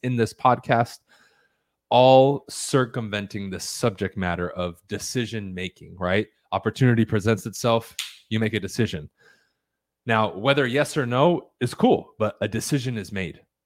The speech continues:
okay? And a lot of times we fool ourselves, "Ah, I can make a decision later," right? And we, we paint this picture or we make these assumptions as if they don't have consequences, or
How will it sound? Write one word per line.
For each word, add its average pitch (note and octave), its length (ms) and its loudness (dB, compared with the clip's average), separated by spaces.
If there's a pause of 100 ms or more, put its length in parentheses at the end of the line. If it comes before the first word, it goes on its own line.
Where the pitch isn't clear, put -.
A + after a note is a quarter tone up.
(460)
okay? G#2 200 0 (260)
And A2+ 100 -6
a A2 60 0
lot B2+ 180 4
of C#3 80 2
times G2+ 500 -4 (1040)
we A#2 140 -6
fool E3+ 300 2
ourselves, G2 560 0
"Ah, A#2 260 -4
I C#3 80 -4
can D#3+ 220 -8
make D#3 160 -8
a - 20 -4
decision A#2 480 -8
later," G2 300 -6
right? A2+ 180 0 (320)
And G#2 140 -8
we, G2 240 -6 (200)
we G#2+ 120 -2
paint D#3+ 260 -2
this A#2+ 160 -2
picture G2+ 640 -2
or G2+ 380 2 (240)
we A2 100 -4
make B2+ 160 -4
these A2 160 -6
assumptions G#2+ 640 -8
as G2+ 160 -6
if G2+ 220 -6
they G2+ 100 -4
don't G2 120 -4
have G#2+ 140 -10
consequences, F2+ 880 -10 (120)
or G#2+ 320 4